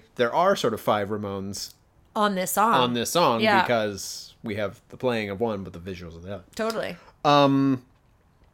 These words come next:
Speaker 1: I thought it was also sort of interesting to see the formation, like, the stage picture of the band,
Speaker 2: Mm-hmm.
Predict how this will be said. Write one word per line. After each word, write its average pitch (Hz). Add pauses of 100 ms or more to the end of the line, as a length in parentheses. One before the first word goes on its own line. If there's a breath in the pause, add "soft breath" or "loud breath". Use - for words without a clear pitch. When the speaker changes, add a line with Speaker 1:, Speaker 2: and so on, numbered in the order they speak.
(260)
Speaker 1:
I 131
thought 139
it 143
was 139
also 135
sort 139
of 127
interesting 110 (720)
to 131
see 120
the 120
formation, 131 (220)
like, 117
the -
stage 123
picture 147
of 143
the 156
band, 151
Speaker 2:
Mm-hmm. 214